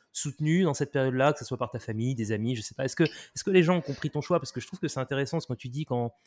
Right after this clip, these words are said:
quand, quand, euh, quand tu parles de, du schéma, hein, qu'on nous vend. Alors, alors, toi, t'es en Belgique, mais en France, finalement, c'est,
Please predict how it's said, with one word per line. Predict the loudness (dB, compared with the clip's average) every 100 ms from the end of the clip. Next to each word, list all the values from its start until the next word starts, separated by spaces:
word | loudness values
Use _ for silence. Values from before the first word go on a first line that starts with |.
| _ _ _ -6
quand, | -2 -2 -4
quand, | -4 -2 0 0
euh, | 0
quand | -4
tu | -6 0
parles | 4 4 2
de, | 2 2 2
du | -2
schéma, | -2 0 4 4
hein, | 4 0 _
qu'on | -8 -2
nous | 0
vend. | 2 4 4
Alors, | 2 0 -2 -10 -20 _ -18
alors, | -10
toi, | -6 -4
t'es |
en | 0
Belgique, | 0 2 -2 0
mais | -2
en |
France, | 2 2 2
finalement, | -2 -2 -2
c'est, | -2